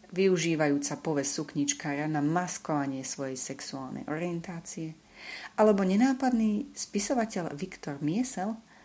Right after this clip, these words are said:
nepôsobiaci ako autor svetového bestselleru. Pri klesaní na letisko J F K sa lietadlo dostane do silných turbulencií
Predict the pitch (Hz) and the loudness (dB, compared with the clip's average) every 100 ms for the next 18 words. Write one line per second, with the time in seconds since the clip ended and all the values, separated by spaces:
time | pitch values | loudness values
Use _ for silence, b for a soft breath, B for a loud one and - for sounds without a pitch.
0 | B B B - 302 277 262 226 220 196 | B B B 4 4 6 6 6 4 4
1 | 190 180 - 156 147 143 156 156 - 147 | 4 4 2 0 -2 -6 -4 -6 -6 -2
2 | - 139 139 139 139 135 135 - - - | -2 -2 -6 -6 -6 -4 -4 -4 -6 -8
3 | 170 _ _ _ _ - - - B B | -14 _ _ _ _ -20 -20 -20 B B
4 | B - 165 - 170 175 254 233 220 202 | B -6 -6 -2 -2 2 2 2 2 2
5 | 156 156 151 143 - 139 147 135 135 - | 2 0 -2 -4 -2 -2 -2 -4 -6 -2
6 | 214 151 180 - _ _ - B B B | 0 0 -2 -10 _ _ -20 B B B
7 | - 202 175 156 156 254 254 226 220 - | 0 4 6 4 4 4 6 6 4 4
8 | 208 196 170 - 151 139 - 190 196 214 | 2 2 2 2 2 0 -2 -2 2 2
9 | 226 220 208 - 196 185 | 4 2 2 0 -2 -4